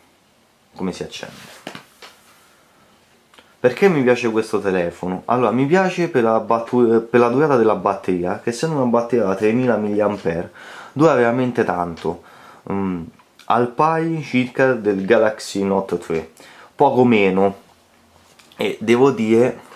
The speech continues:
che anche come schermo mi piace la qualità del neo, pur essendo un, eh, I P S e quindi non un Super amoled. Ehm,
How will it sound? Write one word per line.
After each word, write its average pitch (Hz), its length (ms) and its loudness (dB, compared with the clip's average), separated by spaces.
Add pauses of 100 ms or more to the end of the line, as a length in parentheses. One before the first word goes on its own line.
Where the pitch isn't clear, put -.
(180)
che - 100 0
anche 117 240 0
come 113 240 4
schermo 110 560 2
mi 110 160 2
piace 120 260 2
la 95 120 -2
qualità 98 500 0 (600)
del 123 220 4
neo, 104 380 4
pur 113 260 2
essendo 95 880 0
un, 95 320 -2 (200)
eh, 90 340 -6 (120)
I 95 40 -4
P 95 340 2
S - 220 -4
e 104 220 2
quindi 98 220 0
non 95 180 2
un 92 140 -2
Super 85 540 -4 (160)
amoled. 82 640 -8 (1300)
Ehm, 113 760 0